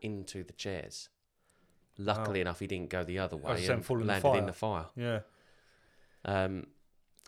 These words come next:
Speaker 1: the blaze, the blazing force of the nature had almost burnt my face when I was just stopped mid-fall.
Speaker 2: Wow.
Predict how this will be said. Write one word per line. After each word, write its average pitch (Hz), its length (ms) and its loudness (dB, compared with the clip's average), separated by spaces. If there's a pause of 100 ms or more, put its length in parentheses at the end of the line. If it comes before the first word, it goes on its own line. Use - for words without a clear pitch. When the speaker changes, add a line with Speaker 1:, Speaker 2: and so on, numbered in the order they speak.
(400)
Speaker 1:
the 104 80 -8
blaze, 131 640 4 (300)
the 98 80 -8
blazing 113 380 4
force 117 360 2
of - 80 -8
the 98 80 -2
nature 92 420 0
had 87 140 0
almost 92 600 0
burnt 95 240 2
my 85 120 -2
face - 560 -2 (680)
when 90 140 -2
I 90 60 2
was 87 180 -2
just - 220 -2
stopped - 320 -6
mid-fall. 92 680 -6 (2000)
Speaker 2:
Wow. 107 400 -2